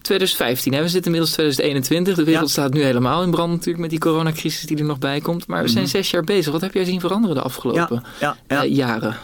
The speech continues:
Speaker 1: Eh, om even wat concreter te worden.
Speaker 2: Mhm. Nou, wat we hebben zien veranderen is, hè, dat, ja, als je even teruggaat in de tijd, hè, toen die bedrijven zich bewuster werden van, hè, C O twee, C O twee-reductie,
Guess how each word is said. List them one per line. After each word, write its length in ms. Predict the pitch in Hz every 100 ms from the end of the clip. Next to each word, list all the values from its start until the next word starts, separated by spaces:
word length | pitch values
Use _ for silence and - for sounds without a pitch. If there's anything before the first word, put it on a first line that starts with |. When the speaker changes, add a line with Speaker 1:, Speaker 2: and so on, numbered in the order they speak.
| -
Speaker 1:
Eh, 400 | 127 120 - -
om 240 | - 135 131
even 280 | 135 127
wat 140 | 131 123
concreter 500 | 135 123 131 123 120
te 100 | 117
worden. 320 | 113 120 131
Speaker 2:
Mhm. 200 | 135 160 151 - - -
Nou, 140 | 104
wat 100 | 120
we 80 | 135
hebben 180 | 143 139
zien 180 | 139 143
veranderen 520 | 135 135 156 147 135
is, 320 | 131 123 -
hè, 280 | 123 135 165
dat, 400 | 139 135 117 - -
ja, 120 | - -
als 160 | -
je 60 | -
even 140 | - -
teruggaat 300 | 117 127 127
in 80 |
de 100 | 120
tijd, 640 | 117 147 143 131 - - 117 -
hè, 180 | 117 127
toen 160 | 127
die 100 | 123
bedrijven 360 | 113 127 127 120
zich 120 | 123
bewuster 440 | 123 127 143 -
werden 260 | 135 139 135
van, 320 | - 139 131
hè, 240 | 113 135 151
C 360 | - - 127
O 80 | 127
twee, 380 | 120 143 147 143
C 140 | - 127
O 60 |
twee-reductie, 720 | - 139 127 127 147 - 165